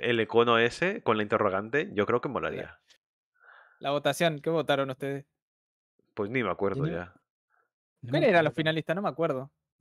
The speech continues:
Speaker 3: No me
Speaker 2: Ah, creo
Speaker 3: acuerdo,
Speaker 2: que
Speaker 3: de
Speaker 2: se
Speaker 3: hecho.
Speaker 2: votó mucho Blillena y mucho Carbunclo.
Speaker 1: Eh,
Speaker 3: No
Speaker 1: lo,
Speaker 3: será Car-,
Speaker 1: los,
Speaker 3: Car-,
Speaker 1: los amantes de
Speaker 3: Carbunclo, porque
Speaker 1: Carbunclo están ahí a fuego siempre.
Speaker 2: Está, está la, la, la, los que votan Lillena y la gente normal. O sea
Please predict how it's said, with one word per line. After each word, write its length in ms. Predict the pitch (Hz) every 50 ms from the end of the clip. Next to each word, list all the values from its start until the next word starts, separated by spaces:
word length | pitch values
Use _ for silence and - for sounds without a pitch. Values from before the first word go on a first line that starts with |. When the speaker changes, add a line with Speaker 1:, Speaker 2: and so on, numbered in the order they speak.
| _ _
Speaker 3:
No 100 | 131 139
me 40 | 156
Speaker 2:
Ah, 40 | 151
creo 100 | 170 170
Speaker 3:
acuerdo, 180 | - 196 226 233
Speaker 2:
que 100 | 277 254
Speaker 3:
de 60 | 202
Speaker 2:
se 80 | 180 214
Speaker 3:
hecho. 60 | 185
Speaker 2:
votó 260 | 180 175 - 190 196
mucho 320 | 190 175 185 180 - 208 185
Blillena 460 | 160 151 143 - - 170 175 190 190
y 60 | 165
mucho 240 | 156 165 160 - 165
Carbunclo. 520 | - 143 139 139 147 147 135 135 131 143 _ _ _ _ _ _ _ _ _ _ _ _ _ _ _ _ _ _ _ _ _ _ _ _ _ _
Speaker 1:
Eh, 160 | 107 107 104
Speaker 3:
No 60 | 104
Speaker 1:
lo, 80 | 107 117
Speaker 3:
será 60 | -
Car-, 120 | 92 127 139
Speaker 1:
los, 320 | 139 139 135 127 135 -
Speaker 3:
Car-, 200 | - - 139 131
Speaker 1:
los 160 | 127 135 135
amantes 440 | 143 135 143 170 156 165 196 190 160
de 100 | 170 180
Speaker 3:
Carbunclo, 600 | 170 151 139 139 131 151 170 160 - 175 180 190
porque 40 | 180
Speaker 1:
Carbunclo 20 | 160
están 320 | 135 - - 131 127 127
ahí 400 | 123 123 131 135 135 143 143 - - -
a 180 | - 101 110
fuego 340 | - - 107 110 104 98 87
siempre. 460 | - 104 98 95 - 95 85 85 - - - -
Speaker 2:
Está, 160 | - - 156 156
está 360 | - 170 - - 180 165 151
la, 220 | 143 156 160 151
la, 240 | 156 156 160 165 - -
la, 400 | 165 160 160 156 156 156 143 147
los 220 | 151 151 151 151 -
que 120 | - 156
votan 280 | 156 170 175 190 185 175
Lillena 440 | 160 - - 180 190 208 226 262 - -
y 120 | 156 147
la 120 | 139 139 135
gente 240 | - 156 143 156 156
normal. 320 | 147 135 127 123 120 117 _ _ _ _ _ _ _ _ _ _
O 40 | -
sea 500 | - 139 127 123 120 120 120 120 123